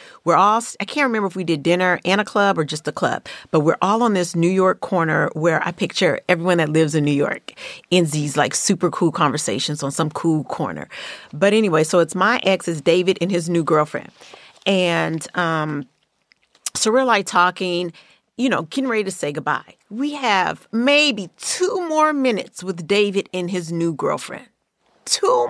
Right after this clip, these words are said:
more minutes. And then my ex says, "David, man,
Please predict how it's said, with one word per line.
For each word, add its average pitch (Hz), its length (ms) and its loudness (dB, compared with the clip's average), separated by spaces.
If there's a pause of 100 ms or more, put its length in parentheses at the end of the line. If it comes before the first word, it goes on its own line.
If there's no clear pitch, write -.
more 302 220 2
minutes. 220 600 -4 (600)
And 202 180 0
then 185 180 0
my 214 480 0
ex 190 280 0
says, 170 260 -2 (160)
"David, 202 400 0 (840)
man, 180 640 0